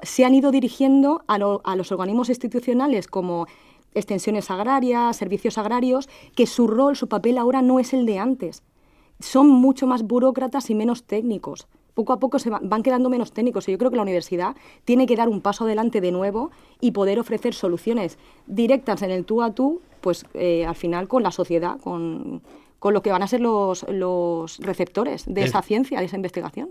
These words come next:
Speaker 2: Efectivamente, desgraciadamente, y en eso
Speaker 1: Es
Speaker 2: tienes
Speaker 1: una
Speaker 2: ra-,
Speaker 1: percepción, ¿eh?
Speaker 2: no,
Speaker 1: Mira,
Speaker 2: no,
Speaker 1: es
Speaker 2: es
Speaker 1: una
Speaker 2: que
Speaker 1: opinión
Speaker 2: tienes
Speaker 1: personal.
Speaker 2: razón y op-, y opino lo mismo.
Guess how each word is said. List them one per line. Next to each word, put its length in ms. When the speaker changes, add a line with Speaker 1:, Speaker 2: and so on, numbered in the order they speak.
Speaker 2:
Efectivamente, 1040
desgraciadamente, 1300
y 100
en 80
eso 200
Speaker 1:
Es 100
Speaker 2:
tienes 120
Speaker 1:
una 40
Speaker 2:
ra-, 80
Speaker 1:
percepción, 460
¿eh? 60
Speaker 2:
no, 140
Speaker 1:
Mira, 140
Speaker 2:
no, 160
Speaker 1:
es 60
Speaker 2:
es 60
Speaker 1:
una 20
Speaker 2:
que 60
Speaker 1:
opinión 220
Speaker 2:
tienes 160
Speaker 1:
personal. 180
Speaker 2:
razón 260
y 80
op-, 240
y 160
opino 420
lo 140
mismo. 460